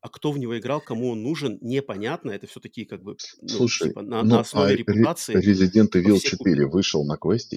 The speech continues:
Speaker 2: игра шестнадцатилетней давности. Все, кто
Speaker 1: Но
Speaker 2: хотел,
Speaker 1: Resident
Speaker 2: её
Speaker 1: Evil
Speaker 2: все
Speaker 1: это,
Speaker 2: прошёл.
Speaker 1: это массовый бренд, это массовый бренд, который
Speaker 2: Ну,
Speaker 1: везде есть.
Speaker 2: четвёртая
Speaker 1: Half-Life
Speaker 2: часть,
Speaker 1: это
Speaker 2: которую все
Speaker 1: П К-шный бренд.
Speaker 2: прошли.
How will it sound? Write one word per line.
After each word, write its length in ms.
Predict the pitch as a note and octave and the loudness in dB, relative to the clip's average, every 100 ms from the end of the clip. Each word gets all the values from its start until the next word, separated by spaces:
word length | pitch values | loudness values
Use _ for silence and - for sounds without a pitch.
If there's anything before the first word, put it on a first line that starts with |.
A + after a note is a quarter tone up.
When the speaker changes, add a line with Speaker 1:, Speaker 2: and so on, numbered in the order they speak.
| D#2 | -6
Speaker 2:
игра 220 | C#2 F2 | -4 -4
шестнадцатилетней 840 | - - D#2 E2 _ D2+ D#2 D#2 | -4 -6 -4 -6 _ -6 -4 -4
давности. 460 | C2+ B1 A1+ - - | -4 -6 -8 -16 -12
Все, 180 | - - | -8 -6
кто 160 | - - | -6 -4
Speaker 1:
Но 80 | C3 | -4
Speaker 2:
хотел, 200 | A#2+ A2 | 0 0
Speaker 1:
Resident 80 | D#3 | 2
Speaker 2:
её 100 | - | 2
Speaker 1:
Evil 0 | |
Speaker 2:
все 180 | G3 E3+ | 0 0
Speaker 1:
это, 100 | D#3 | -2
Speaker 2:
прошёл. 80 | C#3 | -2
Speaker 1:
это 220 | - - | -4 -6
массовый 680 | C3 C3+ D#3+ - D#3 C3+ D3 C#3+ | -4 -4 -6 -6 -8 -6 -6 -8
бренд, 460 | A#2+ C#3 C3+ F2+ - | -6 -4 -4 -8 -14
это 160 | A#2+ A#2 | -12 -8
массовый 320 | D3+ - B2 | -8 -8 -8
бренд, 160 | D3 D3 | -8 -8
который 220 | C#3 B2 A2 A2 | -10 -12 -12 -8
Speaker 2:
Ну, 120 | B2 | -4
Speaker 1:
везде 100 | C#3 | -2
есть. 320 | G2 A#2 B2 | -2 0 -2
Speaker 2:
четвёртая 220 | - A2+ | -2 -6
Speaker 1:
Half-Life 300 | - C#3+ A#2+ | -2 -2 -2
Speaker 2:
часть, 20 | |
Speaker 1:
это 160 | D3+ B2 | -4 -4
Speaker 2:
которую 220 | A2 A2 | -2 -6
все 360 | G#2+ - D3+ A2+ | -4 -4 0 -2
Speaker 1:
П 20 | |
К-шный 80 | C3+ | -2
бренд. 300 | - C3 - | -4 -4 -4
Speaker 2:
прошли. 140 | - | -8